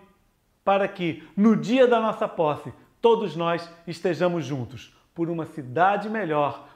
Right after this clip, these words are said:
por um estado mais feliz e por um país mais próspero. Muito obrigado! E dessa forma você terminou o seu discurso fazendo um comprometimento de que é para votar em você. E se possível até pode terminar, eu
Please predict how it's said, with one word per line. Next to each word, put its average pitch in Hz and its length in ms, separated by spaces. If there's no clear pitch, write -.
por 165 140
um 165 80
estado 175 460
mais 175 200
feliz 156 500
e 185 80
por 196 180
um 180 100
país 165 520
mais 175 220
próspero. 135 640
Muito 247 300
obrigado! 147 500
E 226 80
dessa 240 300
forma 208 420
você 208 240
terminou 220 640
o 196 40
seu 180 180
discurso 170 580
fazendo 196 400
um 175 80
comprometimento 214 960
de 190 140
que 196 180
é 196 60
para 208 160
votar 226 540
em 214 60
você. 139 460
E 240 80
se - 120
possível 226 520
até 220 200
pode 226 260
terminar, 208 560
eu 143 180